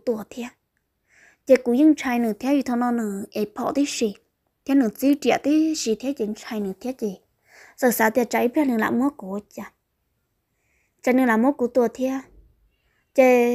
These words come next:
cũng thế là chị cho nửa ua. Thằng nó chị nửa mua kia của nha, trò. Đầu khởi trò rồi rỉn tháo.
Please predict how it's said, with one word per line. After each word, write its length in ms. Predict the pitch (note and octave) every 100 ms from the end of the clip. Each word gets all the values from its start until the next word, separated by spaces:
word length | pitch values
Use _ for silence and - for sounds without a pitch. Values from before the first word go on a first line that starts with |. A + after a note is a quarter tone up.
| A#3+ A#3+ A#3 A#3
cũng 160 | A3+ A3+
thế 100 | C4+
là 100 | B3+ B3
chị 100 | A#3
cho 100 | A#3
nửa 180 | A3 G#3+ -
ua. 180 | A3+ G#3 - _ _ _ _ _ _ -
Thằng 140 | B3
nó 100 | A#3+
chị 160 | A#3+ B3
nửa 100 | A#3+
mua 160 | C4+ D4
kia 140 | D#4+
của 220 | D#4 A3+
nha, 340 | C#4+ F4+ D4+ D4
trò. 280 | - B3+ A3+ G3+ G#3 _ _ _ _ _ _ -
Đầu 140 | A#3+ A3
khởi 160 | A#3 -
trò 380 | - A#3+ A3 G#3+
rồi 140 | C4+ C4
rỉn 240 | A#3+ G3
tháo. 400 | G3+ A#3+ A3 C4+